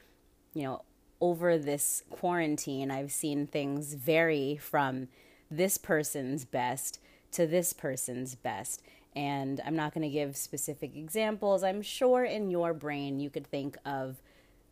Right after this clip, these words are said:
you know, someone doing the most, which was their best in quotes, and then someone doing the least, which was their best in quotes. So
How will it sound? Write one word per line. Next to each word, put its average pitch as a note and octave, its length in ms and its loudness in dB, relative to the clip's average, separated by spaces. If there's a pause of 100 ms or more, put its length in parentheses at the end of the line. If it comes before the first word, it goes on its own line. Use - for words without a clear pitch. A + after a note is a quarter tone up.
(140)
you D#3+ 120 0
know, C3 220 -4
someone D3+ 560 0
doing D3+ 300 0
the E3+ 80 -2
most, G#3+ 480 0
which E3+ 200 -4
was E3 200 0
their F3+ 260 4
best F#3 400 -2
in A3 160 -4
quotes, A#3 400 2
and D#3 140 2
then D#3 160 0
someone D#3 400 -2
doing D3 260 -2
the D3+ 80 0
least, G3 400 0
which F#3+ 180 -6
was G#3 180 -2
their B3+ 200 2
best C#3 380 -2
in C3 120 -6
quotes. - 380 -6
So G3+ 460 2